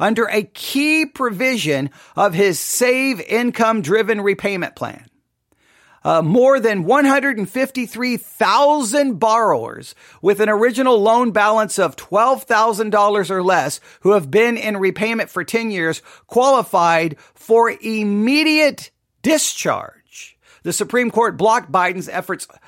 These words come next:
uh, to cancel four hundred billion in student loan debt. Since then, he's wiped one hundred and thirty-eight billion in debt for three point nine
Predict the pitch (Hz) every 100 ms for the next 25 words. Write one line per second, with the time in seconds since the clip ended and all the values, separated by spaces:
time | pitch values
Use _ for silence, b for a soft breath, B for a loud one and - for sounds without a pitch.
0 | B B 156 151 - 202 156 - 202 -
1 | 202 151 B B - 269 240 196 - -
2 | 302 349 302 220 175 123 165 156 151 147
3 | 131 185 156 - 143 135 120 127 156 -
4 | B B - 240 233 233 233 196 202 143
5 | 196 202 - - 135 208 247 220 226 214
6 | 180 220 208 208 202 156 127 240 254 226
7 | 196 190 165 165 160 - b - 165 -
8 | 185 254 277 - 214 226 180 156 196 196
9 | 196 165